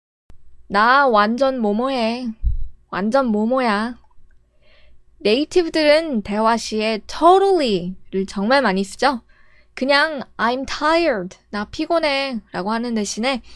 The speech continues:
"I'm totally tired" 라고 하면 "나 완전 피곤해" 이렇게 강조하는 뜻이 돼요. "나 지금 농담하는 거 아니야. 나 완전 심각해. I'm not kidding. I'm totally serious."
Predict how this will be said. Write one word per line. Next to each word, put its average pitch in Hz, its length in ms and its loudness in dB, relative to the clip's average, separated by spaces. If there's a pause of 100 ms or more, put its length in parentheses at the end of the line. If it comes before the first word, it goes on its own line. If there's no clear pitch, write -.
(400)
"I'm 247 320 0
totally 269 720 2
tired" 269 800 -2
라고 190 220 -2
하면 254 440 -2
"나 196 160 -4
완전 254 520 -4
피곤해" 254 760 0
이렇게 180 300 -10
강조하는 247 880 -2
뜻이 - 260 -10
돼요. 196 340 -4 (1080)
"나 247 240 8
지금 311 220 -6
농담하는 330 540 2
거 320 80 6
아니야. 277 560 2
나 220 160 -4
완전 233 460 -2
심각해. 320 920 0 (260)
I'm 240 400 -2
not 269 240 2 (120)
kidding. 285 440 0
I'm 226 240 -4
totally 339 600 2
serious." 294 880 -4